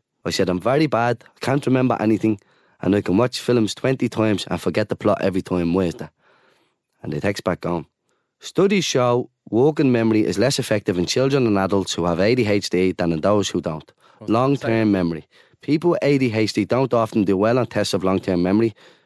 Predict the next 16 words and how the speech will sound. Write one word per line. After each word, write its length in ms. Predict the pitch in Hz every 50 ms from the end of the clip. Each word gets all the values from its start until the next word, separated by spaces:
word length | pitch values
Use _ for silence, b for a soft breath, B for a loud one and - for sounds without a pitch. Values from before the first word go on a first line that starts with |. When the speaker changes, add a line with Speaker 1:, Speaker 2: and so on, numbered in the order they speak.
| b b
Speaker 1:
but 100 | - 92
scientists 400 | - - 120 127 123 120 127 110
believe 460 | - - 104 101 104 104 101 92 - - _ _ _ _ _ -
that 120 | 110 107
has 180 | 107 107 95 -
to 80 | - 85
do 160 | 95 95 95
with 140 | 87 87 80
how 140 | 92 95 92
they 120 | 90 87
process 480 | - - 92 87 85 - 87 85 - - -
information." 500 | 85 78 - 80 80 80 78 76 - - _ _ _ _ _ -
Speaker 2:
And 140 | 120 123
you 60 | 120 98
have 240 | 120 143 143 123
that? 140 | - 95 90